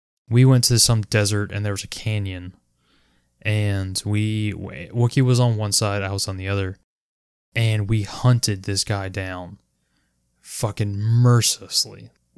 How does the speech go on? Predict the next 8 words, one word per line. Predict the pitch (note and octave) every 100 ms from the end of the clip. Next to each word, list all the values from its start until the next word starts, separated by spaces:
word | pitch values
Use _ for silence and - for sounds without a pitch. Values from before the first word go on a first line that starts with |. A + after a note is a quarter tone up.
| A2+
We | C#3 C#3 C#3+ D3 C#3 - -
saw | C#3 - C3 D3
him | D#3
leave | C3+ C3 B2
town, | - A2 G2+ G2+ G2 G#2+
we | G#2+ G#2
followed | G2+ - A#2 A2+ G#2+ G2
him, | F#2+ F2+